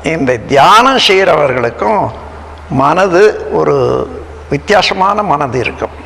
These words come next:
எப்படின்னா, ஒரு கண்ணாடியை, சாதாரண கண்ணாடி எடுத்துக்கொண்டு சூரிய வெளிச்சத்துல காட்டுங்க, கீழே ஏதாயாலும் ஒரு துணியோ அல்லது பேப்பரை வச்சிங்கன்னா பத்திக்கும், பத்திக்கிறது இல்லை,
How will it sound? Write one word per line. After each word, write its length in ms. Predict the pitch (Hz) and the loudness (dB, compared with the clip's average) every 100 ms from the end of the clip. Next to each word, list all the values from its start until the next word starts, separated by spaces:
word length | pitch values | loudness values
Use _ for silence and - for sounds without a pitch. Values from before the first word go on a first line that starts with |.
| - - - - - - 143 | -18 -18 -18 -20 -10 -4 -2
எப்படின்னா, 580 | - 165 156 131 170 160 - 110 - - - - - - - - | 0 0 0 2 2 2 0 -6 -12 -14 -16 -18 -18 -18 -8 -2
ஒரு 180 | 139 127 - | -2 -2 -2
கண்ணாடியை, 520 | 120 165 220 214 196 185 | -2 2 4 4 4 4
சாதாரண 520 | 156 160 165 175 190 | 2 4 6 6 4
கண்ணாடி 420 | 180 170 175 175 165 | 0 0 2 2 2
எடுத்துக்கொண்டு 580 | 135 - 139 131 143 175 180 127 - - - - | 0 -2 -4 -4 0 2 2 0 -4 -14 -16 -8
சூரிய 420 | - 208 196 190 | -2 0 2 4
வெளிச்சத்துல 520 | 170 147 123 139 147 139 131 | 2 0 -2 0 0 0 2
காட்டுங்க, 440 | 139 135 104 90 - - - - - - - - - - - | 0 0 -6 -6 -8 -12 -16 -18 -18 -18 -20 -20 -20 -20 -6
கீழே 360 | - 220 - 180 175 - - | 0 4 6 6 4 2 2
ஏதாயாலும் 440 | 165 147 147 185 175 | 2 4 4 4 2
ஒரு 100 | 156 135 | 0 -2
துணியோ 420 | 156 175 175 196 220 - - - | -2 0 2 2 2 -2 -8 -2
அல்லது 300 | 160 156 139 131 | 0 0 -2 0
பேப்பரை 360 | 165 175 180 170 | 2 2 4 2
வச்சிங்கன்னா 420 | 143 - 156 190 - | 2 -2 -2 -2 -2
பத்திக்கும், 440 | 139 185 127 - - - - - - - - - | -2 -4 -6 -6 -10 -16 -18 -18 -18 -18 -18 -4
பத்திக்கிறது 460 | 147 - 214 160 147 | -4 0 0 2 0
இல்லை, 160 | 104 | -2